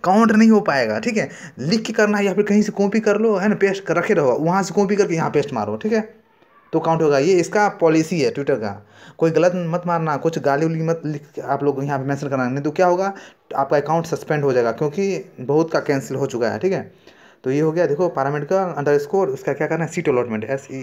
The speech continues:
ए टी ए डबल एल ओ टी एम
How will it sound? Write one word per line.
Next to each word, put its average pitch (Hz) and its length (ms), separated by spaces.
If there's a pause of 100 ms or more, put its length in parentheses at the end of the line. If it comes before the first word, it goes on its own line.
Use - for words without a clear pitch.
(120)
ए 139 140 (120)
टी 147 120 (2500)
ए 135 240
डबल 113 280 (100)
एल 131 160 (340)
ओ 131 200 (240)
टी 135 120 (840)
एम 131 260